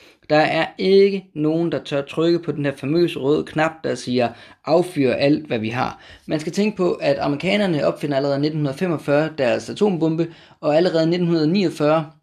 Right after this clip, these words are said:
jamen der, der, hvad hedder det, der, der, øh, udløser, øh, Sovjetunionen deres første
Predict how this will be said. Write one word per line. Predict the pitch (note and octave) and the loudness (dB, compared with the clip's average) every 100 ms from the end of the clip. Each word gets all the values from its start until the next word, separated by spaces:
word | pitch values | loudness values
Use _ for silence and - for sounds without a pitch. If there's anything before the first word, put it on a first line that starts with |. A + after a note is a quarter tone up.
| _ _ _ _ _ _ - | _ _ _ _ _ _ -2
jamen | D3 D3 D3 | 2 2 4
der, | E3 D#3 C#3 B2+ | 4 4 2 0
der, | B2+ D3+ | 0 0
hvad | D3 | 2
hedder | D3 D#3 C#3 | 0 0 -2
det, | C3 | -2
der, | C#3+ C#3+ C3 | 0 2 0
der, | C3 D3 C#3 C3+ B2+ | 0 -2 0 0 0
øh, | A#2 A2+ A2+ A2 A2 - | 0 0 0 0 -2 -2
udløser, | D#3+ E3 D3+ C#3+ B2+ - A#2 | 0 2 0 0 0 0 -2
øh, | |
Sovjetunionen | A2+ D3+ D#3+ D3+ C3+ B2+ | -2 0 0 0 -2 -2
deres | C3 D#3+ D#3+ | 2 2 0
første | - B2+ B2+ A2+ | -4 -6 -6 -10